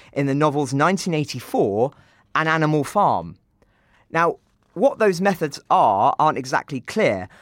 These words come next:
I mean, it's quite hard to make tangible comparisons between reality and a story about fictional talking animals. But regardless,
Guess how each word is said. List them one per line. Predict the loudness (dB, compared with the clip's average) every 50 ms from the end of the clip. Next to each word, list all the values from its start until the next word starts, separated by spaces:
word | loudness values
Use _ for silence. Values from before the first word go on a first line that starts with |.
| -14 -8
I | -4
mean, | -4 -4
it's | -4 -6
quite | -4 -4 -4 -4 -2
hard | 0 0 2 2 0 0
to | -4 -4
make | 0 0 0 0 0 -4 -10 -12
tangible | -6 -2 -2 0 0 -2 -2 -2 -4 -4
comparisons | -2 -4 -6 -2 0 0 2 2 0 -2 -4 -6 -6 -6 -8
between | -10 -8 -4 -4 -2 0
reality | 2 2 4 4 2 0 -2 -4 -6 -8 -8 -8 -10 -10 _ -20 _ _ -6
and | -4 -4 -2
a |
story | -4 -4 -2 0 2 2 4 2 2
about | 2 2 2 0 0
fictional | -2 -4 -6 -4 -4 -6 -6 -4 -6 -6
talking | -4 -4 -4 -4 -4 -4 -2 -2
animals. | -2 -2 -2 -4 -6 -8 -10 -10 -14 -16 -20 _ -20 -20 -20 -20 -20 _ _
But | 2 2 2 2
regardless, | 2 2 4 4 4 4 4 2 0 0